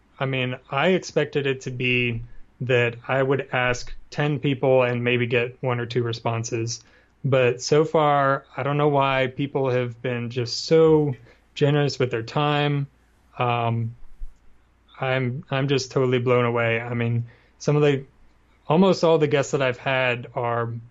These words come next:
more or less dream guests for me so far that I was like, "Man, I,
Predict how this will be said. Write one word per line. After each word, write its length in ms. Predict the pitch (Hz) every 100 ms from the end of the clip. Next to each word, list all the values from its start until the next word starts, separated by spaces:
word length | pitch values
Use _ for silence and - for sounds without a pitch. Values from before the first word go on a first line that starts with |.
| 147
more 220 | 135 135
or 60 | 127
less 220 | 123 120
dream 380 | 131 131 127 123
guests 300 | 123 117 -
for 120 | 127
me 260 | 120 120 113
so 200 | 139 117
far 340 | 135 120 117
that 100 | 113 113
I 60 |
was 140 | 113 113
like, 200 | 113 - 160
"Man, 400 | 156 147 123 117 - - _ _ _ _ _ _ _ -
I, 120 | 143